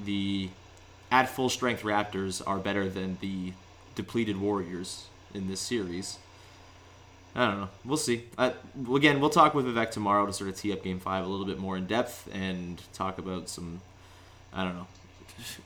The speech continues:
Is there X's and O's that matter from the game? I probably not. I don't care. <laughs> Um, like, who cares? Uh, I hope K D's okay. I hope he gets the bag this summer from either the Warriors or somebody else anyway.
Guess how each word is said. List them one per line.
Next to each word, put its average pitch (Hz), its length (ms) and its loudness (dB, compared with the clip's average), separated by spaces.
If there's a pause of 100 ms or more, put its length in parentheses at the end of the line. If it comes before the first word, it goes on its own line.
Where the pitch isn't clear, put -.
(280)
Is 151 160 8
there 156 180 6
X's 151 280 6
and 147 100 0
O's 139 200 2
that 135 100 0
matter 131 340 4
from 131 200 -6
the 135 60 -6
game? 131 240 0
I 170 80 0
probably 165 380 2
not. 147 340 0
I 123 60 0
don't 135 180 -2
care. 98 300 -4
<laughs> - 40 -6 (540)
Um, 185 300 6
like, 170 320 2 (640)
who 151 120 -6
cares? 120 540 0 (100)
Uh, 98 560 0 (320)
I - 40 -4
hope 127 200 4
K 135 160 6
D's 127 640 2 (840)
okay. 117 440 0
I 98 120 0
hope 107 220 0
he 110 100 0
gets 101 200 -2
the - 80 -6
bag 98 340 2
this 101 120 -2
summer 101 320 -2
from 85 360 -8
either 92 200 -2
the 90 80 -2
Warriors 101 420 0
or 95 60 -2
somebody 95 420 -2
else 95 200 -4
anyway. 107 500 -2